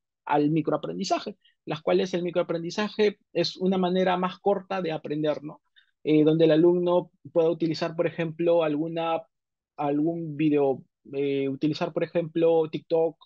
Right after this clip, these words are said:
o utilizar, este, los shorts de YouTube, ¿no? Colocarlos ahí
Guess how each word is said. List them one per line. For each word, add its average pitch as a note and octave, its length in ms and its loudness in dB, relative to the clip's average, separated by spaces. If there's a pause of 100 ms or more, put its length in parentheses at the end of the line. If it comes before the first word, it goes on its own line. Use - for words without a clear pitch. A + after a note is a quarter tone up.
o C#3+ 180 -6
utilizar, D3 720 -4 (440)
este, C#3+ 560 0
los D3+ 160 4
shorts E3+ 480 4 (320)
de D3+ 160 -2
YouTube, E3+ 340 -2
¿no? F#3 220 -12
Colocarlos D3 500 -4
ahí G#3+ 260 -6